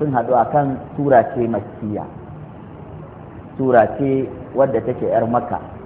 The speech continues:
wato an saukar da ita kafin hijira. Sannan yawan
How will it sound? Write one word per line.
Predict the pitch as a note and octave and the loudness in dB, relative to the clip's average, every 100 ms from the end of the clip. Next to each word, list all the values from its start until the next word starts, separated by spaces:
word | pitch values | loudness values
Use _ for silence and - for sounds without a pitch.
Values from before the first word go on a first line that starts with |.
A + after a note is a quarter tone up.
| - - | -14 -4
wato | G#2+ G#2+ G#2+ | -2 -2 -2
an | G2 B2+ C#3 | -2 -2 -2
saukar | C3 C#3 A#2 | 0 0 0
da | G#2+ | -2
ita | A#2+ B2+ | 0 2
kafin | B2 G2+ G2+ F#2 | 4 4 0 -6
hijira. | G2+ F#2+ F#2+ F#2 - - - - - - - - - - - - - - - - - - - - - - - - - - - - - | -6 -4 -4 -4 -8 -14 -14 -14 -14 -14 -14 -14 -14 -14 -14 -14 -16 -16 -14 -14 -14 -16 -16 -16 -16 -16 -16 -16 -14 -14 -14 -6 2
Sannan | B2+ C#3+ | 4 6
yawan | D#3+ F3+ D#3 | 8 10 8